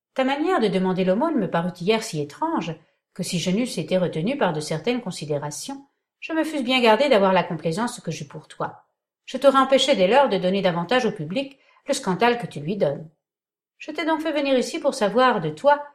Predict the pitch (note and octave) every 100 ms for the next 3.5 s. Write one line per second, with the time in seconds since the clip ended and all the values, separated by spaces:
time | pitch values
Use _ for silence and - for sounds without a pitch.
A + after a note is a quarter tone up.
0 | _ _ - F#4+ F4 D#4+ C#4 C4+ A#3+ -
1 | G#3+ F#3+ G3+ - F#3+ F#3 F#3 F3+ F3+ F3+
2 | A#3 A3+ F3 - F3+ F3+ E3 - - D#3
3 | C#3+ C#3+ - B2